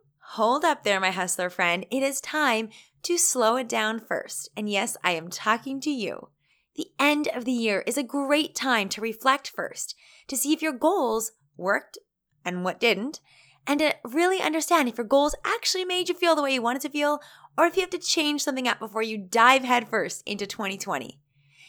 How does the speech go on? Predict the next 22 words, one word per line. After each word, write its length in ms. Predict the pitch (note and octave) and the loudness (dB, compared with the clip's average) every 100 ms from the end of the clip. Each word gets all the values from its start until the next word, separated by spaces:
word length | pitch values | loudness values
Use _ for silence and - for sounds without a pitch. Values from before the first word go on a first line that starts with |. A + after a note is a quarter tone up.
| _ | _
If 140 | B3+ B3+ | -2 2
you 100 | F#4+ | 4
are 160 | G#4 | 4
listening 420 | C4+ B3 C4 B3+ B3+ | 4 2 0 -4 -2
to 60 | |
this, 200 | B3 B3 - | -2 -2 -2
I 80 | A#3+ | -4
highly 500 | A#3+ - D4+ D4 C#4 | -2 0 2 2 0
recommend 480 | B3+ C4 A3 F3+ A3+ | 0 0 0 0 -2
you 60 | |
take 240 | B3+ C4 - | -4 -6 -4
some 160 | B3+ | -4
time 300 | B3 F#3+ E3+ | 0 2 2
to 120 | F3 | -2
reflect 300 | G#3 G#3+ G#3 | -4 -4 -2
on 100 | A3 | -2
your 100 | A3 | -2
year, 280 | G#3 D#3+ - - - - - | -4 -4 -4 -8 -20 -10 0
just 220 | C4 - | 2 4
like 160 | C4+ - | 2 2
I 140 | G3 | 0
did. 240 | E3+ C3 | 0 -4